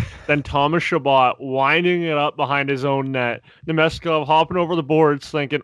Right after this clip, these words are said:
Speaker 2: "Oh, a minute left, I gotta play some D here." Flat-footed on the red line, and here he comes. "You're in the trolley tracks," as
Speaker 1: Oh.
Speaker 2: Grapes would say.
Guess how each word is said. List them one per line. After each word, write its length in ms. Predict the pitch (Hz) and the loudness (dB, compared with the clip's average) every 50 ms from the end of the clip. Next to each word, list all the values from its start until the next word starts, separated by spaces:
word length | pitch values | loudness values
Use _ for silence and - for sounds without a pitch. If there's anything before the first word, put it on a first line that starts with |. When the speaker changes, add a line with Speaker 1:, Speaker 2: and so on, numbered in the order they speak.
| _ - | _ -10
Speaker 2:
"Oh, 140 | 135 131 120 | -6 -6 -6
a 80 | 120 | -4
minute 300 | 127 127 131 135 143 120 | -4 -2 -2 -2 -2 -2
left, 320 | 120 135 135 131 - - 147 | 0 0 0 0 0 -4 -8
I 80 | 127 | -6
gotta 180 | 117 135 135 135 | -4 -4 -4 -4
play 220 | 123 - 139 143 | -4 -4 -4 -4
some 200 | 139 - 143 127 120 | -4 -6 -8 -8 -4
D 260 | 143 139 143 143 127 | -2 0 0 0 0
here." 340 | 127 131 120 117 117 113 _ _ _ _ _ _ _ | -2 -2 0 0 -2 -4 _ _ _ _ _ _ _
Flat-footed 880 | - - - 165 165 160 170 170 - - _ - 185 175 160 165 151 | -16 -10 -2 0 2 4 4 2 0 -4 _ -2 0 0 2 2 2
on 140 | 151 147 143 | 2 2 0
the 100 | 139 139 | 0 -2
red 320 | 131 131 131 135 135 135 123 | 0 0 0 0 -2 -2 -2
line, 280 | 143 135 127 123 123 123 | -2 0 0 0 -2 -2
and 120 | 123 117 120 | -4 -6 -4
here 280 | 131 135 139 139 143 | 0 2 4 4 4
he 120 | 139 143 135 | 4 2 0
comes. 500 | - - 165 147 139 131 123 127 123 120 | 0 2 2 2 2 2 -2 -6 -8 -6
"You're 180 | 127 131 139 147 | -4 -2 0 0
in 100 | 147 147 | 0 0
the 60 | 151 | -4
trolley 480 | 143 - - 160 147 143 143 135 135 | -6 -4 -2 0 2 2 2 0 -2
tracks," 480 | 127 - - 135 131 127 123 120 _ - | -6 -8 -6 -4 -4 -4 -4 -6 _ -12
as 140 | 139 127 120 | -12 -10 -10
Speaker 1:
Oh. 40 | - | -8
Speaker 2:
Grapes 380 | - 139 127 127 123 - - - | -6 -6 -6 -6 -6 -8 -8 -8
would 200 | 135 127 123 120 | -8 -8 -8 -8
say. 360 | - - 131 123 120 120 120 | -6 -4 -2 0 0 -2 -4